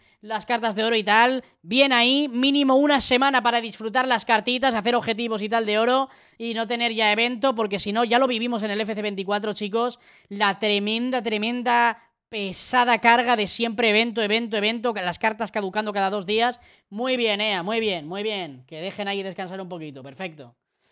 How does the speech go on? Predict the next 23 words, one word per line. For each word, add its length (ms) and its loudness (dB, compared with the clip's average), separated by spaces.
En 140 -10
fin, 440 -2
señores, 760 2
vamos 320 2
a 60 8
ver. 380 4
Empecemos 380 -2
por 140 4
objetivos, 640 0
a 60 2
ver 100 0
qué 80 2
tenemos 240 -2
por 120 -2
aquí. 460 0
De 240 4
temporada. 760 2
Gira 360 4
Mundial 320 6
Robert 400 8
Sánchez. 800 2
Aquí 300 -4
está. 520 0